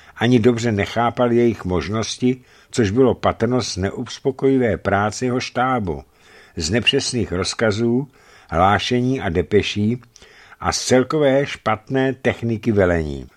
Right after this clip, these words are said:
Podle Reynoldsova názoru měl Halsey dvě možnosti, jak zabránit Kuritovi v proniknutí do Laeckého zálivu.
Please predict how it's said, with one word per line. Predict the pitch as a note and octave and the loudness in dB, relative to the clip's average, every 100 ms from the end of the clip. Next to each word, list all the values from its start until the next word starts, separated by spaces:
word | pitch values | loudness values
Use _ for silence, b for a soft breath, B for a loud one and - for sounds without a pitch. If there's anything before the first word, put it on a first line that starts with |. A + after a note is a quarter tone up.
| _ | _
Podle | A2 A2 A2+ | -2 2 4
Reynoldsova | A2+ D3 D#3 D#3+ - D#3 D#3+ | 6 4 2 -2 -2 -4 -2
názoru | D3 A#2 F2+ F2 D#2+ | -2 -2 -2 -2 -2
měl | E2+ F#2 F2 | -2 0 2
Halsey | A2+ C3 B2+ | 4 4 2
dvě | B2 B2 | 2 2
možnosti, | B2 A2 B2 A#2+ - A#2+ | 0 -2 -2 -6 -2 0
jak | E2+ | 0
zabránit | F2+ F#2+ A2+ A#2+ A#2 E2+ | 0 0 0 0 -2 -2
Kuritovi | - F2+ F#2+ G2+ G#2 A#2+ | -4 -2 -2 0 -2 -2
v | |
proniknutí | - F#2+ G#2+ F#2+ A2 G2 G#2+ | -2 -2 -2 -4 -6 -2 0
do | F#2+ | 2
Laeckého | F#2+ F#2+ - G#2 | 0 -2 -2 0
zálivu. | E2+ D#2+ D2 D2 B1+ B1+ | 0 0 -2 -4 -8 -10